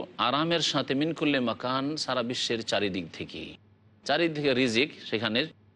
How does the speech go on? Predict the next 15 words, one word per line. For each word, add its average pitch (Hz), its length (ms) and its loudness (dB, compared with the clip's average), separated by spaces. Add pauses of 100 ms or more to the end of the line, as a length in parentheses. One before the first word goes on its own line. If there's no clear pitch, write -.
(160)
চলে 135 240 4
আসতো, 110 380 0
কোনো 165 300 0
রকমের 151 380 0
তাদের 120 420 0
কষ্ট 123 280 0
ছিল 98 300 2
না। 87 180 -4 (420)
ফাকাফারাত 185 520 2
বিআনউমিল্লাহ, 117 880 2
সুতরাং 160 560 0 (640)
কিছুদিনের 147 720 2
মধ্যেই 139 440 4
তারা 160 300 0
আল্লাহ 131 300 4